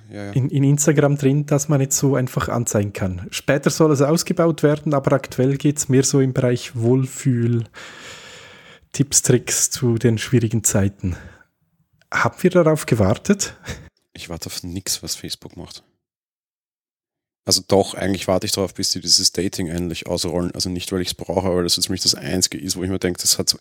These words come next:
Speaker 1: irgendwie auch nur ansatzweise Sinn. Aber sonst,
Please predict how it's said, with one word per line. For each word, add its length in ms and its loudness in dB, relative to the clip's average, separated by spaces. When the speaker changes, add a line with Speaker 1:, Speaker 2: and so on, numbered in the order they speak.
Speaker 1:
irgendwie 580 0
auch 160 -2
nur 240 -4
ansatzweise 560 0
Sinn. 300 0
Aber 260 -2
sonst, 760 0